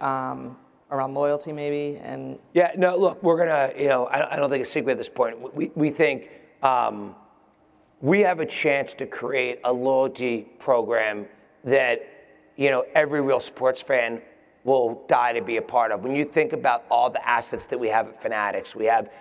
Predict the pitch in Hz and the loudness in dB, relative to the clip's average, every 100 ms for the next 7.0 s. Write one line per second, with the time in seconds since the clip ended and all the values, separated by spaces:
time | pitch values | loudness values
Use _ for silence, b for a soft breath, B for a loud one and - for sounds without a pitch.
0 | B 151 165 156 147 123 - 139 110 135 | B -2 0 0 0 0 2 0 2 0
1 | 127 117 110 101 113 110 104 - B B | 0 -6 -6 -4 0 2 0 -6 B B
2 | - 139 131 127 117 - 131 - 131 - | 0 2 4 2 0 -2 -10 -10 -4 2
3 | 170 147 147 139 139 135 120 117 113 B | 2 2 -2 0 2 2 0 -6 -8 B
4 | B - 147 147 131 123 123 160 156 147 | B -2 0 0 0 0 2 2 2 2
5 | 135 131 127 123 - 135 - 123 131 123 | 2 2 -2 -8 -4 -4 -4 -6 -6 -6
6 | 123 117 - 170 156 151 143 135 - 117 | -10 -12 0 2 4 2 0 0 -2 -2